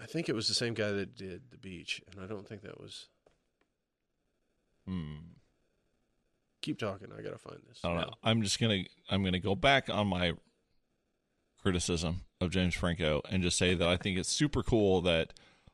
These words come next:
Speaker 2: while he is, like, a pretty big name actor and pretty successful,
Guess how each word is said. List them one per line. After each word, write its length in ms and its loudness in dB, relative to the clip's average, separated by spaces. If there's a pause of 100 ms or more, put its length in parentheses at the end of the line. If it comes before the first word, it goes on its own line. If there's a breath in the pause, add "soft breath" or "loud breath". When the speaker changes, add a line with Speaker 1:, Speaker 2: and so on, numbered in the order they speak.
(160)
Speaker 2:
while 360 6
he 540 2 (480)
is, 560 0 (600)
like, 220 -2
a 80 -8
pretty 220 2
big 200 0
name 280 2
actor 500 -2 (300)
and 120 0
pretty 160 2
successful, 720 -2